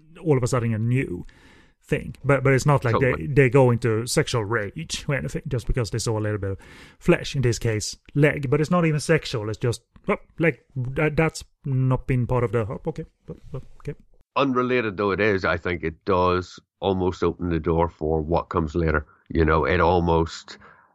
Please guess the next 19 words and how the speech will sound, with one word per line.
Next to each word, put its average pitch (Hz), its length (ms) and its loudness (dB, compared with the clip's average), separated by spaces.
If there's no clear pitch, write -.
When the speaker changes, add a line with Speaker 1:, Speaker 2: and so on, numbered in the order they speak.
Speaker 2:
it's 98 240 -2
the 80 100 -4
first 82 340 0
inkling. 69 400 -6
And, 73 300 -4
and 87 200 -2
to 107 120 -4
me, 92 280 4
it 85 120 0
just, 85 280 -2
it 92 100 0
was 85 160 -2
a 85 40 -2
beautiful 85 380 0
little 78 220 -2
scene 78 320 2
that 73 140 0
really 78 360 0
worked. - 420 -2